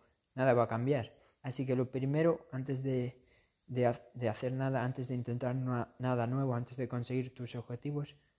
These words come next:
toma la decisión de pagar, que vas a pagar el precio por conseguir aquello que tú quieres.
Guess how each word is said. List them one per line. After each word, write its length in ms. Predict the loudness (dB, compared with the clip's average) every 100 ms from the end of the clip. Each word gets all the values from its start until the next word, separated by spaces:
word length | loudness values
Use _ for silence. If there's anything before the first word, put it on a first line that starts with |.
| _ _ _ _ _
toma 240 | -2 2 6
la 100 | 6
decisión 680 | 4 2 -4 -2 -2 2
de 360 | 2 2 -2 _
pagar, 460 | 0 2 2 0 -10 _ _
que 140 | 0
vas 220 | 0 0
a 100 | -2
pagar 220 | 0 2 2
el 140 | 0
precio 420 | -2 -4 -2 -6 -8 -20 _
por 160 | -8 -6
conseguir 400 | -8 -2 0 2
aquello 320 | 0 -2 -4
que 100 | -6
tú 140 | -8
quieres. 460 | -8 -6 -6 -10